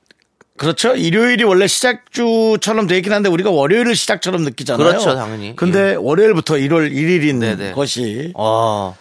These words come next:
Speaker 1: 와.
Speaker 2: 또 뭔가 설레긴 하네요.
Speaker 1: 그래서 일월 일일에 저는
Speaker 2: 네.
Speaker 1: 안 나올 생각입니다.
Speaker 2: <laughs> 지난번에도 크리스마스에도 안 나오려고 그랬었잖아요.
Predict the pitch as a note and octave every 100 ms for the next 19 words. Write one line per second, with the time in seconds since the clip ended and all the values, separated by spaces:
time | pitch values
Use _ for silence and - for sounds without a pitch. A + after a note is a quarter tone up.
0 | _ B2 B2 A2+ A2 G#2+ G2 G2+ G#2+ A#2+
1 | - E3 E3+ C3 C#3+ C3+ G#2 - - -
2 | D#3 D3+ G#3 G3 E3 G3+ G3+ F#3+ C3 E3+
3 | D3+ D#3 G#2 G#2+ G2+ B2 _ _ _ _
4 | _ _ _ _ C3+ D#3+ B3+ E3+ F3 C3+
5 | A2+ G2+ G2+ E3 - _ _ - - -
6 | - - - - - - - - - -
7 | D#3 F3+ F#3+ E3 D#3+ B3 A3 G3+ G#3 F3
8 | D3 B2+ D#3+ D#3+ D3 C#3+ - C3 G#2+